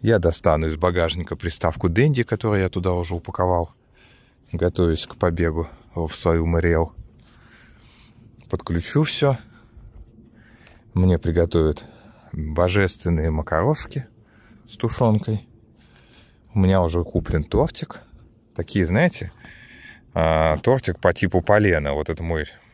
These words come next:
один из моих любимых. Ну, знаете, такой кругленький. И там к-, такой крем с-, такой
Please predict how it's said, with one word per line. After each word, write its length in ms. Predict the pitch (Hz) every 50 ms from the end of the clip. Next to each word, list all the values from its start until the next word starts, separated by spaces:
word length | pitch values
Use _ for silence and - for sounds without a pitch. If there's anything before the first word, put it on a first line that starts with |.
| _ -
один 340 | 80 78 82 78 85 87 82
из 80 | 82
моих 200 | 82 85 78 -
любимых. 460 | 95 98 95 82 80 73 69 71 76
Ну, 100 | 110 123
знаете, 260 | 120 120 95 78 - -
такой 200 | - - - 73
кругленький. 580 | - 131 147 139 - 85 82 - - - - - - - - - - - - - - - - -
И 60 | 85
там 300 | - - 98 87 82 80 - - - - _
к-, 80 | - -
такой 260 | - 82 - - 73
крем 420 | - - 95 101 123 143 135 120 - - _ _ _ _
с-, 200 | - - - -
такой 440 | - - 87 - - 87 80 78